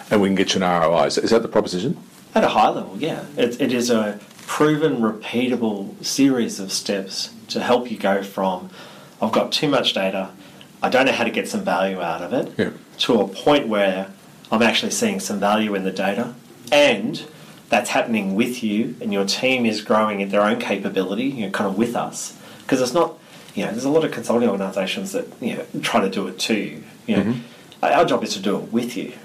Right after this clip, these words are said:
Speaker 2: right? So we can kind of exit the building at some point and you've got something sustainable. And Results Now is a method that helps you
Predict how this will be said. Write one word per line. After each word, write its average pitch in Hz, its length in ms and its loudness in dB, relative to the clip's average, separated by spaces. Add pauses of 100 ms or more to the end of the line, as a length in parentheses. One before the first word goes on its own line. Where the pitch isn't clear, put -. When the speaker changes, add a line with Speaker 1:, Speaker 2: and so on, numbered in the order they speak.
Speaker 2:
right? 98 200 -2
So - 140 2
we 110 100 2
can 110 140 -4
kind - 220 0
of 117 80 -4
exit - 320 -6
the - 60 0
building 110 340 4
at 95 80 -8
some 98 240 -4
point 107 300 2
and 90 100 -10
you've 92 160 -12
got - 80 -2
something 95 260 -2
sustainable. 113 800 -2 (300)
And 107 140 0
Results 120 420 2
Now 202 340 0
is - 140 -6
a 185 60 -6
method 190 340 -6
that - 80 -6
helps - 340 -4
you 90 220 -6